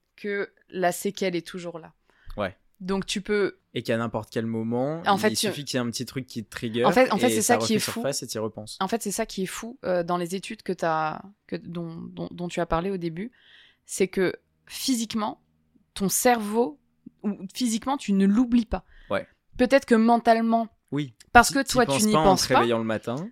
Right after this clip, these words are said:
Speaker 1: Parce
Speaker 2: mais
Speaker 1: que toi,
Speaker 2: ton
Speaker 1: tu n'y penses pas,
Speaker 2: cerveau
Speaker 1: mais
Speaker 2: est
Speaker 1: ton
Speaker 2: prêt
Speaker 1: c-, ouais.
Speaker 2: d'une minute à l'autre à l'associer à quelque chose que
Speaker 1: C'est
Speaker 2: tu vas,
Speaker 1: fou.
Speaker 2: <laughs> que tu vas vivre. <laughs> Non, mais je suis, euh, que, à quelque chose que tu vas vivre ou
Speaker 1: Ouais.
Speaker 2: tu vas voir à tout moment.
Speaker 1: Et oui.
Speaker 2: T'inquiète que ton cerveau, il a bien dans un petit tiroir, qui s'en est, s'en souvient bien,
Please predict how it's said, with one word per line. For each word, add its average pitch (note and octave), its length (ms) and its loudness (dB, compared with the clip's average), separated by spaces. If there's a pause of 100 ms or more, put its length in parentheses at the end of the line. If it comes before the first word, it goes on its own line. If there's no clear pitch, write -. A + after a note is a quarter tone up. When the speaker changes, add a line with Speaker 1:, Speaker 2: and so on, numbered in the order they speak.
Speaker 1:
Parce G#3 140 4
Speaker 2:
mais A3 80 4
Speaker 1:
que A3+ 40 6
toi, A#3 200 2
Speaker 2:
ton A3+ 60 -2
Speaker 1:
tu A3 100 0
n'y G#3 60 0
penses B2 280 2
pas, C3 120 2
Speaker 2:
cerveau F#3+ 140 0
Speaker 1:
mais F#3 120 0
Speaker 2:
est A2 60 0
Speaker 1:
ton F3+ 100 -2
Speaker 2:
prêt D#3+ 320 0
Speaker 1:
c-, - 60 -12
ouais. B3+ 220 -4
Speaker 2:
d'une B2 220 -6
minute E3+ 320 -2
à D#3+ 60 0
l'autre D3 360 -6
à A#2+ 120 -4
l'associer B2 420 -4
à C#3 60 -4
quelque B2+ 240 -8
chose C#3 240 -8
que - 80 -6
Speaker 1:
C'est G#3 100 -2
Speaker 2:
tu A#2 60 -6
vas, A2+ 100 0
Speaker 1:
fou. A2+ 140 -4 (300)
Speaker 2:
<laughs> - 340 2
que C#3+ 60 -4
tu C3 160 -12
vas A#2 160 0
vivre. C3+ 500 0
<laughs> - 100 4
Non, C4+ 420 6
mais C4 140 6
je C#4 60 8
suis, F#4+ 240 4 (1300)
euh, A2 300 2
que, B2 320 -6
à A2 140 0
quelque B2+ 220 -8
chose - 180 -6
que - 80 -8
tu - 120 -8
vas A2+ 100 2
vivre C#3+ 240 -2
ou F#3+ 60 -4
Speaker 1:
Ouais. G#3+ 140 2
Speaker 2:
tu G3+ 60 0
vas G#2+ 100 0
voir B2 400 -2
à G#2 100 -12
tout - 200 -10
moment. E3 380 -4
Speaker 1:
Et F3 40 -4
oui. F3 40 -4
Speaker 2:
T'inquiète D3 300 -2
que D3+ 60 -6
ton A2+ 180 -6
cerveau, B2+ 380 -4
il C3 100 -4
a G2+ 60 0
bien A#2+ 180 -6
dans E3 160 -6
un E3 80 -8
petit - 160 -12
tiroir, C3+ 520 -2
qui - 140 -16
s'en A2 200 -8
est, A2 100 -6
s'en G#2 180 -6
souvient G2+ 340 -8
bien, B2 400 -4